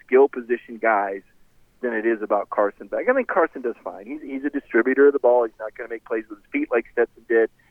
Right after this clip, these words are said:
but I think he's more, he's a more accurate passer. He's more consistent throwing the ball. I think he makes better decisions overall than Stetson did. Remains to be seen if he can perform in the clutch like Stetson.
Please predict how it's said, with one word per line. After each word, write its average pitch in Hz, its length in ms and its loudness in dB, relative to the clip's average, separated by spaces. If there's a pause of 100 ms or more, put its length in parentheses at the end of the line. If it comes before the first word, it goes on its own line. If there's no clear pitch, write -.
but 151 100 0
I 147 40 6
think 160 200 -6
he's 143 140 -20
more, 123 200 2
he's 113 260 -8
a 120 60 -2
more 117 260 -2
accurate 110 420 0
passer. 107 440 -8
He's 104 160 -14
more 107 120 -6
consistent - 680 -14 (320)
throwing 113 180 2
the 110 80 -6
ball. 107 220 2
I 104 60 0
think - 180 -16
he 107 80 -18
makes 104 240 -14
better 107 240 0
decisions 104 480 -8
overall 107 420 2
than 113 220 -10
Stetson 110 340 -10
did. 107 240 -6 (300)
Remains 180 340 -4
to 156 60 -16
be 151 200 -12
seen 160 220 -4
if - 80 -6
he 151 80 -6
can 127 160 -12
perform 131 360 0
in 120 40 -4
the 113 80 -2
clutch 311 320 0
like 123 260 0
Stetson. 113 420 -12